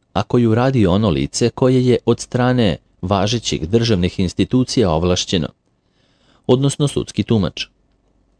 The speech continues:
Svakako je reč o overi koja se razlikuje od stavljanja haškog pečata na dokumenta, a koji je obavezan samo za pojedina dokumenta. Ipak, budući da stručnjaci koji su u našem timu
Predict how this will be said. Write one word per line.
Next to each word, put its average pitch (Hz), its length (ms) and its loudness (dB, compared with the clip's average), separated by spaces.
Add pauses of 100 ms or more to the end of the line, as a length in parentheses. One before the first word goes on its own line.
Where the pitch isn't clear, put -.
Svakako 147 460 0
je 135 160 4
reč 131 300 0
o 110 40 4
overi 98 380 2
koja 131 260 2
se 120 180 0
razlikuje 123 580 2 (100)
od 107 200 0
stavljanja 101 680 0
haškog - 500 -4
pečata 95 560 0
na 90 300 0
dokumenta, 82 600 -2 (920)
a 113 100 0
koji 139 220 2
je 123 100 6
obavezan 127 600 2 (100)
samo 135 300 -2
za 107 160 2
pojedina 110 560 0
dokumenta. 78 560 -2 (1040)
Ipak, 135 260 -2
budući 131 380 4
da 123 100 4
stručnjaci 123 840 0
koji 113 180 2
su - 240 -6
u 117 100 0
našem 90 380 -2
timu 101 320 -2